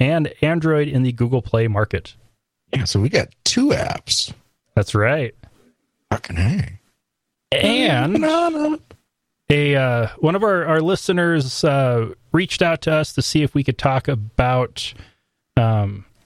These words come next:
Speaker 1: a, uh, the daughter of a
Speaker 2: Kickstarter.
Speaker 1: coworker of his.
Speaker 2: Yeah.
Speaker 1: Um, she has cancer in her eye. We're talking a very, uh, young, like, four or five-year-old girl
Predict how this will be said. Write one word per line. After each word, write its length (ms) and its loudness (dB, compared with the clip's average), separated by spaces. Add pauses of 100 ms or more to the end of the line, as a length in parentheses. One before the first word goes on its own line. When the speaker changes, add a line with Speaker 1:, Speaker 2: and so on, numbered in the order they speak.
(500)
Speaker 1:
a, 360 2
uh, 260 0 (720)
the 80 4
daughter 320 2
of 100 0
a 40 -4
Speaker 2:
Kickstarter. 100 -6
Speaker 1:
coworker 420 0
of 120 -2
his. 480 -2 (640)
Speaker 2:
Yeah. 460 0
Speaker 1:
Um, 200 -4 (800)
she 340 0
has 840 -2 (300)
cancer 500 0
in 180 2
her 200 -2
eye. 380 -2 (760)
We're 120 2
talking 440 0
a 160 2
very, 540 2
uh, 300 2 (1600)
young, 380 2
like, 220 0
four 240 0
or 40 0
five-year-old 600 0
girl 440 0